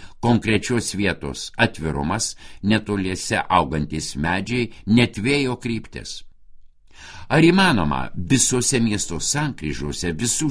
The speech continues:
šviesaforų stulpus įrengti vienodai? Daugiau suprantantis sako, kad ne, mažesnės ar didesnės reikšmės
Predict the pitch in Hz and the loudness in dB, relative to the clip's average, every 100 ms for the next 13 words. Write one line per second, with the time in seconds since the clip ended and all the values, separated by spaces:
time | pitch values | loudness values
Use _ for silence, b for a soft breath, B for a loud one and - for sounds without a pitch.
0 | - 95 95 98 - 101 90 78 - - | -2 -6 -4 -6 -4 -4 -4 -6 -8 -6
1 | 80 69 - - 165 - - B B 90 | -6 -6 -6 -2 -2 -4 -10 B B 0
2 | 95 117 120 117 101 92 90 78 55 - | 2 4 2 0 -4 -2 -2 -2 -4 -10
3 | - - - - - - - - - - | -16 -18 -18 -18 -20 -20 -20 -20 -20 -20
4 | - - 73 123 120 151 147 107 82 85 | -20 -12 2 4 6 4 2 0 0 -2
5 | 76 90 107 131 - - 151 143 - - | -2 -6 -6 -6 -6 0 2 2 -2 -4
6 | 147 147 - B B B B B B - | 0 0 0 B B B B B B -2
7 | 156 156 175 202 175 110 78 64 53 - | 2 2 2 2 4 4 4 -2 -8 -16
8 | - 110 127 110 170 156 135 120 127 110 | 0 6 6 6 2 2 -2 0 2 0
9 | 95 B B - 95 113 120 120 135 143 | -2 B B -12 -4 0 2 2 2 0
10 | 120 120 107 - - 131 139 - | 2 0 0 -2 -2 0 0 -2